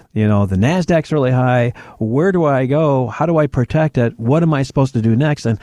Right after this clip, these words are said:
how do I lower the taxes?" These are all true concerns of somebody that's got a million dollars of investable assets.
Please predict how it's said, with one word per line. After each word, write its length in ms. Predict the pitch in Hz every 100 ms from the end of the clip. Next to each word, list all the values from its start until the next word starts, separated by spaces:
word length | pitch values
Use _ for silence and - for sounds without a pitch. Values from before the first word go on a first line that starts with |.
| -
how 180 | - 160
do 120 | 165
I 120 | 147
lower 380 | 131 135 139 135
the 120 | 113
taxes?" 640 | - 120 110 107 - - - - - - -
These 300 | 170 226 165
are 140 | 160
all 160 | 160 143
true 400 | - - 180 214
concerns 640 | 147 117 - 185 156 127
of 100 | 117
somebody 300 | - 143 139
that's 120 | 117
got 200 | - 131
a 40 | 113
million 460 | 107 123 160 151
dollars 360 | 127 131 139 127
of 80 | 101
investable 440 | 107 123 120 107
assets. 440 | 113 113 110 -